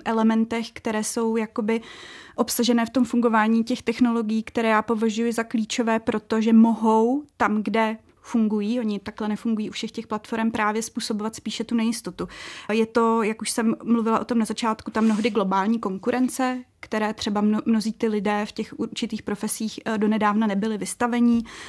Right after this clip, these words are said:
Je to množství neplacené práce pro získávání, eh, zakázek, je to třeba také netransparentní přidělování úkolů, které se častokrát už dějí s pomocí algoritmického managementu, takže to vlastně není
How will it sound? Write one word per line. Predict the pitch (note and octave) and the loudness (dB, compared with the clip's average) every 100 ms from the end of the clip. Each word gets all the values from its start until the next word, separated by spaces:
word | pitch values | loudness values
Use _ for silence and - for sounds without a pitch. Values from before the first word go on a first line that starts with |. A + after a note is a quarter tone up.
| - - - | -16 -8 0
Je | A3+ | 2
to | A3+ | 6
množství | B3 A3+ - A#3+ | 6 6 2 0
neplacené | G3+ - A3 C4 A#3+ A#3 | 0 -2 -4 -2 -2 0
práce | A#3+ A3+ A#3 A3+ | 0 0 0 -4
pro | A3+ | -2
získávání, | G#3+ A3+ - A3+ G#3 A3+ A3 A3 A3 A3 G#3 | -2 -2 0 0 0 0 0 2 2 0 -4
eh, | G3 F#3+ | -6 -4
zakázek, | G#3 - A#3+ A#3 A#3+ A#3 A#3 - - - - | -4 2 2 4 2 0 -4 -18 -20 -10 -2
je | G#3+ | -2
to | G#3+ A3 | 0 -4
třeba | - A3+ A3 | -2 0 0
také | A3 - A3+ | -2 0 0
netransparentní | - A3 - - G#3+ G#3+ A#3+ | 2 0 -2 -2 -2 2 0
přidělování | A3+ A3 A3 G#3+ G#3+ G#3 G#3+ - | 0 -2 -2 0 0 2 0 -2
úkolů, | - C4 C4 A#3+ | 0 2 2 2
které | A#3 A3 G3+ | -2 -4 -4
se | G3+ A3 | -4 -6
častokrát | G#3+ - A3 G#3 G3+ | -8 -6 -2 -2 -2
už | G#3 G3 | -4 -4
dějí | G#3+ G#3 G3+ | -2 -2 -4
s | - | -4
pomocí | G3+ G3+ - - | -2 -2 -4 -4
algoritmického | G3+ G3+ G3+ G#3 - G#3+ G#3+ | -2 -2 -2 -4 -2 -2 2
managementu, | G#3+ G3+ G3+ A3 G#3+ A3 | 2 2 2 2 2 -2
takže | G#3 G3 G3+ | -6 -8 -8
to | G3 | -8
vlastně | F#3+ - G#3+ | -8 -4 -2
není | G3 G3 | -2 -4